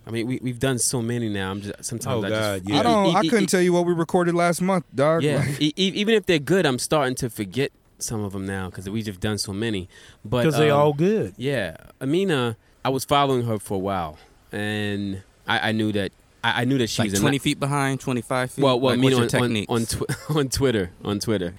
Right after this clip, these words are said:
Speaker 1: I, I knew she was an idol. I knew she was a former idol. I read about her in the, uh, Japan Times. Shout out to Bayard McNeil. He wrote a piece on her. And, but the sex worker thing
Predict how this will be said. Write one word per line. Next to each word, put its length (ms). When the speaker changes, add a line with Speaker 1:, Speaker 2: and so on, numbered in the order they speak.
Speaker 1:
I, 160
I 80
knew 160
she 160
was 140
an 100
idol. 420
I 40
knew 80
she 120
was 80
a 60
former 300
idol. 440
I 100
read 240
about 280
her 220
in 280
the, 280
uh, 220
Japan 360
Times. 400
Shout 120
out 120
to 60
Bayard 320
McNeil. 540
He 320
wrote 200
a 40
piece 360
on 180
her. 340
And, 400
but 240
the 80
sex 360
worker 220
thing 460